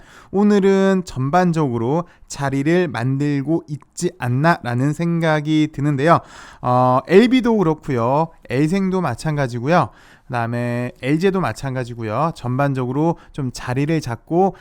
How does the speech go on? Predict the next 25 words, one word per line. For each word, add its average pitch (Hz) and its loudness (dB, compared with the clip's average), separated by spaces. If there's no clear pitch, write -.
재차 151 -6
시세를 170 -6
좀 156 -8
분출하지 165 -10
않을까라고 196 -6
조금 220 -4
조심스럽게 185 0
그렇게 143 -4
생각이 175 -2
듭니다. 143 0
어찌되었건 156 0
바닥을 156 0
탈피하려고 202 -2
하는 180 0
모습을 123 -6
보여주고 139 -6
있고요. 143 0
어, 120 0
넥사가 214 2
그래도 160 0
제일 147 0
자리가 127 -2
난 110 -4
것 151 2
같아요. 117 -2